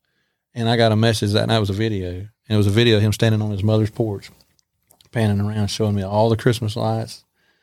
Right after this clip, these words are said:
and a Christmas tree that wasn't there when we left,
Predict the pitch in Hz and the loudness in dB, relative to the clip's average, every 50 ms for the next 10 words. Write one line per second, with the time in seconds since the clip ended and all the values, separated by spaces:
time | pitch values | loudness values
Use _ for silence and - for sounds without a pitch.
0 | _ _ _ _ _ - 104 101 101 - 117 117 - 139 123 - - - 139 131 | _ _ _ _ _ -6 -6 -6 0 0 0 2 2 0 0 0 0 0 2 4
1 | 127 123 127 131 135 131 127 120 127 135 135 131 131 127 123 127 131 139 139 127 | 4 4 2 2 0 -2 0 0 0 0 2 0 0 0 0 0 -2 -2 0 0
2 | 123 117 113 120 135 139 - - - - | 0 -2 -2 -4 -6 -8 -14 -18 -20 -20